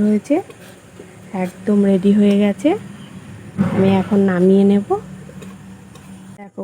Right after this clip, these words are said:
বন্ধুরা, আমি এই প্লেটটার মধ্যে সব বড়াগুলো তুলে নিয়েছি। তেল ছাড়া যে এত সুন্দর বড়া বানানো যায়, না দেখলে কিন্তু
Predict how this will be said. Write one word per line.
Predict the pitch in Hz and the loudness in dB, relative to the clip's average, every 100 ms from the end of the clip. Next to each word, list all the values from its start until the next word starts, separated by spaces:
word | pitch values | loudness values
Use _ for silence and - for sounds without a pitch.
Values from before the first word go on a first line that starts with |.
| 196 | -10
বন্ধুরা, | 196 190 196 254 381 _ _ _ - | -8 -8 -8 -8 -10 _ _ _ -6
আমি | 202 202 | -2 0
এই | 190 | -2
প্লেটটার | - 202 190 202 208 196 | -4 -4 -4 -6 -4 -4
মধ্যে | 185 294 440 - _ _ - | -4 -4 -4 -8 _ _ -14
সব | - 202 185 | -6 -6 -4
বড়াগুলো | 190 190 185 190 202 - | -6 -4 -6 -4 -4 -4
তুলে | 196 196 | -4 -2
নিয়েছি। | 190 196 196 - 302 370 _ _ _ - | 0 0 0 2 0 0 _ _ _ 2
তেল | 220 202 196 | 6 6 2
ছাড়া | - 208 202 | -4 -2 -2
যে | 196 302 285 | -2 -2 -2
এত | 220 202 - | -2 -4 -4
সুন্দর | 202 196 202 196 | -4 -2 -2 -2
বড়া | 196 196 196 | -2 0 -2
বানানো | 196 190 196 196 202 | 0 -2 0 -2 -2
যায়, | 277 440 - - - - - 190 | -4 -4 -16 -20 -20 -20 -4 -2
না | 185 | 0
দেখলে | 180 190 196 190 | 0 -2 -2 -4
কিন্তু | 202 190 - | -2 -4 -2